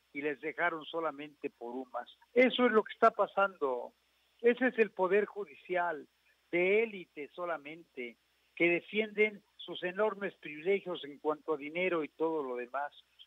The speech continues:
Los trabajadores reales, los de México, son los que están de este lado, del lado de la justicia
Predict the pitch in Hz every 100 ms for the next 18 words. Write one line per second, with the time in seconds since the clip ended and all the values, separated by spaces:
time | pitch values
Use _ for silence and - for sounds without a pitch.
0 | _ _ - 147 - 156 151 - 156 180
1 | 202 180 135 175 185 196 202 - _ _
2 | _ 139 147 127 135 160 208 - 196 -
3 | 196 196 _ _ _ - 185 190 180 156
4 | - 143 - 165 165 160 151 160 - 131
5 | 139 147 131 123 _ _ _ _ 151 156
6 | 185 190 196 160 143 139 131 _ _ 151
7 | - 151 - - 190 - 147 123